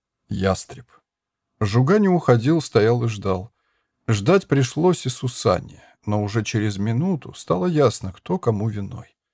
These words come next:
Из кустов вышел человек. Сусанна содрогнулась, ахнула, не сдержавшись, спряталась травнику за спину и оттуда наблюдала за приближением незнакомца.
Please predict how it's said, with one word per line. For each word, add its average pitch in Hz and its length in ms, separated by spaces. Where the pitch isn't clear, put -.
Из 120 200
кустов 180 480
вышел 143 380
человек. 123 760
Сусанна 120 480
содрогнулась, 117 920
ахнула, 107 560
не 101 180
сдержавшись, 117 840
спряталась 104 640
травнику 101 520
за 165 160
спину 151 400
и 107 60
оттуда 196 400
наблюдала 131 680
за 110 220
приближением 107 760
незнакомца. 107 920